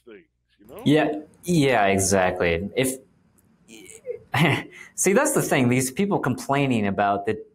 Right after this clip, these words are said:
Speaker 2: devaluation from the Fed. Well, if you come from that perspective, um, that's a major flaw, uh, in yourself, because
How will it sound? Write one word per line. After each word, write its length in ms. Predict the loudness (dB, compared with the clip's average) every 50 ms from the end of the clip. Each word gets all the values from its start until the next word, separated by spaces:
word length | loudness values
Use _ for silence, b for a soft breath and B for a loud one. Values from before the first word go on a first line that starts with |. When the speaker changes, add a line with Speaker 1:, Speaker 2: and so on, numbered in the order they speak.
| -10 -4
Speaker 2:
devaluation 960 | -2 0 0 0 2 2 2 2 2 2 2 2 2 0 0 -2 -4 -4 -4
from 180 | -4 -4 -2
the 80 | -2 -4
Fed. 720 | -4 -4 -2 0 0 2 2 2 0 -2 -2 -4 -6 -10 _ _ _ _ _ _ _ _ _ _ _ _ _ _ _
Well, 340 | 2 2 2 2 -2 -6 -12 -20 _ _ _ _ _ _ _ _ _
if 160 | -8 -8 -8 -8
you 100 | -10 -10
come 220 | -4 -2 -2 -2
from 200 | 0 0 0 2
that 220 | 2 2 0 0
perspective, 1040 | -2 -4 -6 -4 -6 -12 -4 0 0 0 0 -4 -10 -16 -18 -18 -20 -20 -20 -20 -20 _ _ _
um, 580 | -8 -6 -2 -2 0 0 0 -2 -4 -6 -8 -10 _ _ _ _ _ _ _ _ -20 -14
that's 240 | -2 0 0 0 0
a 80 | -2 -2
major 640 | -2 -2 -2 -2 -2 -2 -2 -2 -2 -2 -2 -2
flaw, 880 | -2 -6 -12 -12 -10 -4 0 2 2 4 4 2 2 0 -2 -4 -6 -10 _ _ _ _ _ _ _ _ _ _ _ _ _ _ -4
uh, 220 | -2 0 0 0 -2
in 120 | -4 -2
yourself, 580 | -2 -2 -2 -2 -2 0 2 2 2 0 -2 -8
because 380 | -6 -4 -2 -2 -2 -4 -8